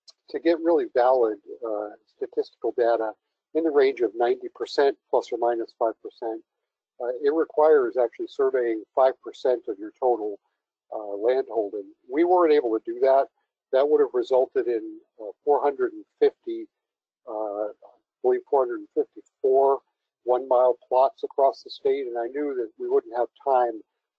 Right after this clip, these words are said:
to do that. So we, we shot for about an eighty percent plus or minus five percent, but really the goal here was, was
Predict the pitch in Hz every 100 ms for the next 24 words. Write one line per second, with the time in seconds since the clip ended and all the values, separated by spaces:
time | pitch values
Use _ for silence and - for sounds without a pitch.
0 | _ - 123 135 120 - 185 180 190 175
1 | 156 - 185 156 170 156 147 _ _ -
2 | 160 151 - 131 139 127 123 127 143 135
3 | 123 _ _ - 147 - 135 135 _ 131
4 | - 123 120 123 127 120 - - 117 -
5 | 117 - 123 123 _ _ _ _ _ _
6 | _ 131 123 - - _ _ 160 190 190
7 | 143 117 135 156 156 160 151 151 131 123
8 | - _ 123 113